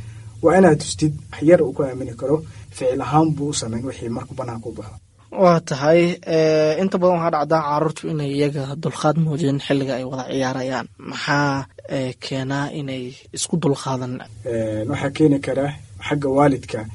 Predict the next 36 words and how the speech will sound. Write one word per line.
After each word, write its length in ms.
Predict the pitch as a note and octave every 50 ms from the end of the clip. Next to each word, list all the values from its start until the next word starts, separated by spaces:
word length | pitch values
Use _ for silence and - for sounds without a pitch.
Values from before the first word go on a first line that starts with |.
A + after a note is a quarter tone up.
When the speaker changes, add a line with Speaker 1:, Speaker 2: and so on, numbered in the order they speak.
| - - - - -
Speaker 1:
uusan 280 | D#3 D3 C#3 - C3+
barin 320 | A#2 A#2 C#3 D3+ D#3+ D#3+ E3 E3 D#3+ - - - - - - D#3
il-, 360 | D#3+ D#3 D#3 C#3+ C#3 C3 B2+
maaragtay, 380 | B2+ C3 B2+ B2 B2 A2+ - B2
ilmaha, 240 | B2+ C#3+ C#3 C3 B2+ A#2+ A#2+
maaragtay, 360 | B2 B2+ A#2 A2 A2 - B2
asaga 220 | A#2+ D3+ C#3+ C#3+
la 100 | C#3+ C#3+
mid 160 | C3+ B2+ A#2+
ah 60 | B2 B2
inuu 140 | A#2+ A#2
ixtiraamo, 500 | A#2 A2+ - - C3+ B2+ B2 B2+ C#3 C#3 C#3 C#3 - - - -
uu 100 | - D#3+
rabo 200 | D3 C#3 C3+ B2 B2+
ciyaarta, 360 | A#2+ B2 C3+ C#3 C#3 - -
inuu 160 | B2+ B2 B2
asna 200 | A#2+ - - C3+ C3
u 100 | C#3 C3+
rabo. 260 | C3+ C3 C3 C#3+ C#3+ D3+
Waxyaabo 380 | - - - - C3+ D3 E3 E3+
badan 280 | D3+ D3 D3+ D#3 D#3 D#3+ D3+
buusan 400 | C#3 - D3 C#3+ C3 - C3 B2 B2+ B2+
ka 100 | - E3
soo 140 | D#3 - C3
dhisin 280 | A#2 A2+ - - C3 C3
waalidkii 460 | B2+ B2+ C3+ C3 A#2+ - - - B2
oo 240 | A2 G#2+ G#2+ A2 A#2
laga 140 | B2+ C#3 D#3
yaabaa 340 | D3+ C#3 B2+ B2 B2 B2 B2+
inuusan 320 | C3+ C3+ A#2+ - - A#2 A2+ A2+ - - - - - - - -
wax 160 | D#3+ D#3+ E3
weyn 260 | - E3 E3+ D#3 C#3 C3+
uusan 220 | B2 - C3+ A#2+ A#2+
asaga 260 | A#2 - D3+ C#3 C3 A#2+
agtiisa 320 | B2 - - - - -
ka 100 | - -